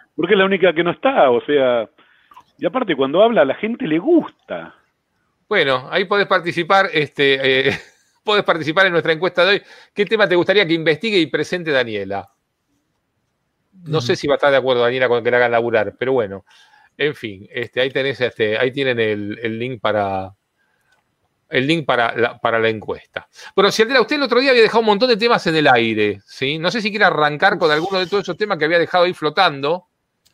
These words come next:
Speaker 3: Eh, uf, hay, pero no sé, hay,
Speaker 2: Te decía,
Speaker 3: creo que hay
Speaker 2: estoy,
Speaker 3: una infinidad.
Speaker 2: vengo cargadísimo de cosas hoy.
Speaker 3: Sí, mira, yo te, te voy a hablar de hoy de, eh, otra vez,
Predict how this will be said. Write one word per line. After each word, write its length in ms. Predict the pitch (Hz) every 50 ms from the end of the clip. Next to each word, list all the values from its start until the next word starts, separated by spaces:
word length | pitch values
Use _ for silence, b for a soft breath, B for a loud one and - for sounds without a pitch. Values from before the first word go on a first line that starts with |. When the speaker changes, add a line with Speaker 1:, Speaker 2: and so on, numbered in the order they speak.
| -
Speaker 3:
Eh, 480 | 127 120 117 113 107 107 107 104 104 104 143
uf, 260 | 208 220 - - -
hay, 160 | 127 127 127
pero 300 | 120 - 113 98 98 101
no 60 | 107
sé, 180 | - - - 123
hay, 100 | 113 135
Speaker 2:
Te 140 | - - 120
decía, 480 | 113 113 113 113 175 180 - 165 196 180
Speaker 3:
creo 100 | 110 104
que 60 | 247
hay 40 | 247
Speaker 2:
estoy, 0 |
Speaker 3:
una 140 | 135 107 - -
infinidad. 380 | - 113 104 98 95 90 92 -
Speaker 2:
vengo 320 | - 214 214 202 190 151
cargadísimo 840 | - - 185 185 185 175 185 202 226 233 - - - 156 143 139 131
de 120 | 127 123 104
cosas 460 | 110 117 113 101 - 110 104 - -
hoy. 320 | 107 101 98 95 92 - _
Speaker 3:
Sí, 320 | - - - 147 110 98 -
mira, 260 | 123 135 123 107 98
yo 140 | 110 190 202
te, 240 | - _ - 127 135
te 120 | - 147
voy 120 | 147 165
a 20 | 175
hablar 240 | 170 175 185 180 180
de 140 | 165 165
hoy 260 | 175 185 190 185 - - _
de, 400 | 113 113 135 151 170 175 160 - _ -
eh, 760 | 131 120 117 110 107 107 107 104 101 104 104 104 101 101 110 -
otra 300 | - 170 - - 151 143
vez, 460 | 156 175 175 - - - - - b